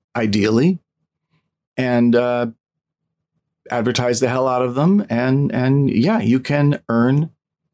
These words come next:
a living wage, a comfortable living wage, even here in ridiculously overpriced Southern California.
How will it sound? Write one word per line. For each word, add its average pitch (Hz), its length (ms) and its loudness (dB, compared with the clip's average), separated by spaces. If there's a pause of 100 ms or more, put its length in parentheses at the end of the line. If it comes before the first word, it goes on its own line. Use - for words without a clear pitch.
(460)
a 143 80 -2
living 143 600 0 (300)
wage, - 640 -2
a 139 60 -14
comfortable - 600 -2
living 147 300 0
wage, 185 460 -2
even 135 300 2
here 143 280 2
in 139 180 0
ridiculously 139 680 0
overpriced 143 560 -2
Southern 151 260 0
California. 156 600 -2